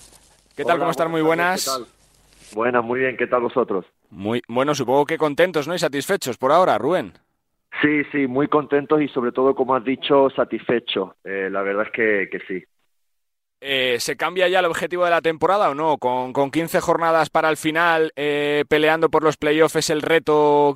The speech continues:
Speaker 1: que tenéis o no, Rubén?
Speaker 2: Eh, bueno, pienso que el objetivo desde el comienzo siempre fue el mismo. Eh, pienso que nosotros este año nunca, nunca miramos, no, o nunca intentamos mirar hacia abajo, ¿no? Sabíamos que teníamos una buena plantilla, eh, luego al final hay que demostrarlo y pienso que lo estamos haciendo.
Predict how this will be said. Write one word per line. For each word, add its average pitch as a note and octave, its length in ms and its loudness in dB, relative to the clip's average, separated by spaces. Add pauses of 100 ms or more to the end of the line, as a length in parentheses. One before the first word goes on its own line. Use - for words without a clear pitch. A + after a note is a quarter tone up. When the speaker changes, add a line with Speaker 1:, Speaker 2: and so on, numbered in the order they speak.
Speaker 1:
que D#3 120 2
tenéis E3+ 380 0
o A#2+ 40 -2
no, A#2 180 0
Rubén? G#2 340 -2 (880)
Speaker 2:
Eh, C3 180 4
bueno, E3 380 2
pienso F3+ 260 0
que G3+ 80 0
el F3 60 6
objetivo D#3 600 2
desde C#3 180 2
el B2+ 100 -6
comienzo C#3 680 -4
siempre C#3 360 -8
fue C3 320 -2
el A#2 100 -8
mismo. D3 640 -6
Eh, G2+ 540 -4 (500)
pienso C3 400 -2
que C#3 160 2
nosotros C#3+ 720 2
este C3+ 240 -4
año C#3+ 240 -6
nunca, C3+ 800 0 (520)
nunca D3 360 -2
miramos, C3 560 -2
no, B2 80 -6
o B2+ 160 -6
nunca C#3+ 280 -8
intentamos C3 520 -2
mirar A#2+ 300 2
hacia A#2+ 300 0
abajo, C3 340 -4
¿no? C3+ 100 -6
Sabíamos B2+ 380 0
que C#3 100 0
teníamos B2 260 -4
una B2+ 140 -2
buena A#2+ 260 2
plantilla, C#3 720 0
eh, F#2+ 280 -6
luego A#2 180 0
al A#2+ 80 4
final A#2+ 240 -2
hay B2 80 2
que B2+ 100 0
demostrarlo B2 540 0
y C#3 60 0
pienso C3+ 260 -4
que C3+ 60 -2
lo B2 80 0
estamos B2 280 -2
haciendo. C#3+ 580 -4